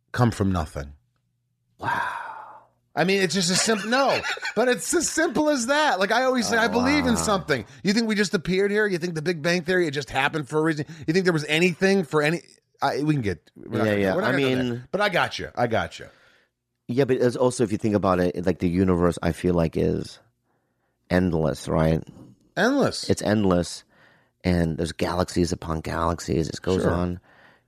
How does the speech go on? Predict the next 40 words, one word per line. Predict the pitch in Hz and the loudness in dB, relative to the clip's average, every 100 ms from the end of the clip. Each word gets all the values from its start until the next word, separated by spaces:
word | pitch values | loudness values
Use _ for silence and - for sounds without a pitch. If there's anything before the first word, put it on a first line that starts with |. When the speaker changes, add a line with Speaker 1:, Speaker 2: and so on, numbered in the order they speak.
| - | -4
Speaker 2:
and | 92 | 0
there's | 90 | 0
probably | - 82 90 | 0 0 2
other | 85 85 | 0 0
planets | 82 - 82 80 78 | -2 -2 -2 0 -2
that | 82 | -2
Speaker 1:
Of | 85 | 0
Speaker 2:
have | |
Speaker 1:
course, | 117 170 | 2 2
Speaker 2:
life | 85 | 0
Speaker 1:
there | 104 | 0
Speaker 2:
form, | 104 151 | 2 2
Speaker 1:
are. | 175 101 - | 2 0 -2
Speaker 2:
one | 85 | -2
hundred | 85 87 73 | 0 0 -2
percent. | - 82 80 - _ _ - - - - | -2 0 0 -2 _ _ -20 -20 -20 -6
And | 85 85 80 - - | 0 0 0 -4 -6
if | 87 | -2
you | 101 | -2
think | - 107 | 0 0
about | 98 87 | 2 2
it, | 82 | 0
it's | - | -2
so | - 95 | -2 0
overwhelming. | 85 73 73 76 71 71 - _ | 0 -2 -2 -4 -4 -6 -10 _
Speaker 1:
Yeah. | - 85 76 - - - _ _ _ | -10 -8 -8 -14 -20 -20 _ _ _
Speaker 2:
But | - 90 82 _ _ _ - | 0 2 0 _ _ _ -6
at | 107 | 0
the | 110 - | 0 2
end | 104 98 | 2 2
of | 92 | 2
the | 90 | 0
day, | 95 90 85 80 - | 4 4 4 2 0
it | 82 | -4
had | - - 98 85 | -4 -4 0 -2
to | - | -4
come | - 92 82 | -6 -4 -2
from | 80 78 | -2 -6
something, | - - 110 131 85 78 | -8 -4 -4 0 0 2
no? | 78 107 143 | 0 0 -4